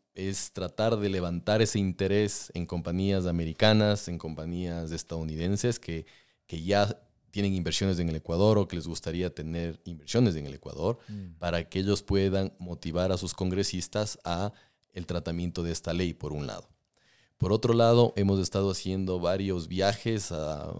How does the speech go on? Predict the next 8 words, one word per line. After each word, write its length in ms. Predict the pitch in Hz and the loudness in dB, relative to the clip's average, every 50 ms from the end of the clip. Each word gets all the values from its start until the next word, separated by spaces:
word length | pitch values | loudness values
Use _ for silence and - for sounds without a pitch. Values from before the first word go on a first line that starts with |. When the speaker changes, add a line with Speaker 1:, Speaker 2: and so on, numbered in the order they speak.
| 78 80 - | -10 -12 -12
Speaker 1:
al 160 | - 82 80 78 | -12 -12 -10 -8
Congreso 400 | - 78 80 82 92 90 - 95 | -8 -6 -4 -4 -4 -2 -2 -2
a 40 | |
Washington 600 | 82 78 80 80 80 - 123 123 120 135 143 147 - _ _ _ _ _ _ _ | 0 0 0 0 0 0 -2 -2 0 0 -2 -2 -4 _ _ _ _ _ _ _
para 220 | - 95 90 90 85 | -4 -2 -2 0 2
justamente 640 | 113 113 - - 120 113 117 117 117 113 117 120 | 2 2 4 4 6 6 6 6 6 4 4 2
buscar 380 | 104 101 92 - - 110 110 117 | 2 2 0 0 2 2 4 4
u-, 320 | 110 90 90 90 95 95 | 2 2 -2 -6 -8 -8